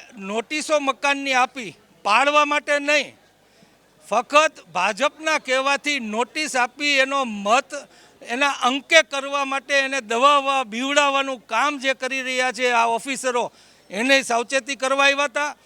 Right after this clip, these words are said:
ટી આર પી કાંડ જેવો કાંડ બની ગયા પછી પણ, અ, આજે ફાયર, અ, ફાયર બ્રિગેડની એન ઓ સી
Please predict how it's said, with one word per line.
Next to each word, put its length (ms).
ટી 140
આર 140
પી 180
કાંડ 320
જેવો 220
કાંડ 360
બની 240
ગયા 160
પછી 340
પણ, 440
અ, 20
આજે 280
ફાયર, 440
અ, 300
ફાયર 340
બ્રિગેડની 840
એન 220
ઓ 100
સી 300